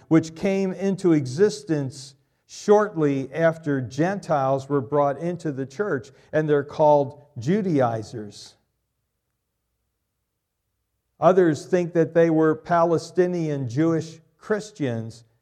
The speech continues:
as opposed to the Grecian Jewish Christians that we ran across in the martyrdom of Stephen. When Peter went up to Jerusalem in verse two,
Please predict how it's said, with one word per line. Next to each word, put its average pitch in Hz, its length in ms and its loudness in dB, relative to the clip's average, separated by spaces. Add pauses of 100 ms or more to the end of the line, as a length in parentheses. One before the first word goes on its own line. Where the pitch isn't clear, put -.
(720)
as 151 300 -2
opposed 165 560 0
to 156 100 -2
the 135 220 -4
Grecian 135 760 -2
Jewish 127 380 -4
Christians 120 640 -10 (260)
that 139 200 -2
we 139 180 0
ran 147 340 0
across 135 680 -4 (580)
in 139 260 -6
the 123 300 -4 (100)
martyrdom 123 880 -4
of 120 220 -8
Stephen. 113 680 -10 (2000)
When 143 200 0
Peter 196 320 2
went 175 160 2
up 180 180 2
to 175 100 2
Jerusalem 160 640 0
in 135 100 -4
verse 160 300 0
two, 170 400 2